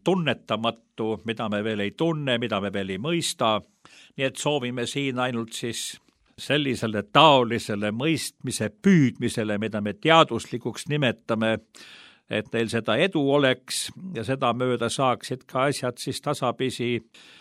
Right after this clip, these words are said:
selgemaks. Aga tegelikus elus toimivad väed, mis mitte kuidagi ei taha alluda kogu meie ratsionalistlikule,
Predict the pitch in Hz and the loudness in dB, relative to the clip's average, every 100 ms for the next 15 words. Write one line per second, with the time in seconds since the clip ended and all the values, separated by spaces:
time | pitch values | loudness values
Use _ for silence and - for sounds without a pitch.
0 | - - - - 135 127 110 92 87 78 | -20 -16 -6 6 8 8 4 0 -4 -6
1 | 76 _ - - - _ _ _ - 135 | -10 _ -12 -10 -12 _ _ _ -4 0
2 | 156 196 196 160 156 143 143 165 175 139 | 2 2 4 4 2 0 0 2 4 2
3 | - - 151 143 123 120 113 107 113 147 | 0 2 4 4 0 0 0 -2 2 6
4 | 180 135 120 - - - 113 104 - 123 | 6 6 2 -2 -20 -10 -8 -6 -6 -2
5 | 123 - 170 123 120 123 117 117 127 107 | -2 0 0 2 2 0 0 0 0 2
6 | 101 151 139 123 113 113 113 - - - | 2 2 0 -2 2 2 2 -2 -20 -20
7 | - - - 135 131 120 117 113 120 135 | -20 -14 -4 -2 0 2 4 4 4 2
8 | - 110 110 160 - - - - 123 113 | 0 0 0 0 -2 -4 -4 -2 -2 2
9 | 110 | 2